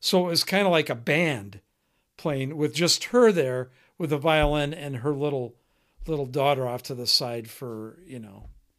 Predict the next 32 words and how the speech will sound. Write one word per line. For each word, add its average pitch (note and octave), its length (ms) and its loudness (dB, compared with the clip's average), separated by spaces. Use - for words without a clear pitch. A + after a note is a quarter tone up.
for D3 200 -8
extra C3 400 -8
effect. A#2 600 -12
Why C3 220 -12
that B2+ 240 -10
thing? C3+ 120 -10
And, F#3 120 -2
and F#3+ 220 -2
I F#3 80 4
thought, F3+ 380 0
uh, C#3 180 -6
you F3+ 120 2
know, D#3 80 6
it D3+ 160 -2
be, E3 220 0
I F3 260 -2
was F3+ 160 2
watching G#3 400 2
people E3 480 -2
as C3+ 220 -2
they D3+ 140 0
were B2 260 -6
coming D#3+ 260 -6
in C3+ 140 -6
and B2+ 160 -8
out. B2+ 240 -6
They F3+ 100 -6
weren't F3+ 200 -2
paying D#3+ 240 -2
attention. C#3+ 580 -6
I - 20 -6
thought, F3 240 -2